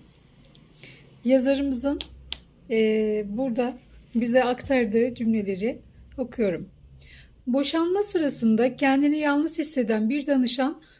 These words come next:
koçluk seansı için bana geldi. Güzel bir kadın, açık bir kalbi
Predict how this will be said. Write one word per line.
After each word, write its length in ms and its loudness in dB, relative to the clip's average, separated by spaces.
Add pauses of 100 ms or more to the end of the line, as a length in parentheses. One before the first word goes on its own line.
(120)
koçluk 400 -4
seansı 480 -2
için 360 -2
bana 180 -2
geldi. 480 -6 (640)
Güzel 400 0
bir 160 -2
kadın, 420 0 (280)
açık 600 -6
bir 220 -2
kalbi 540 0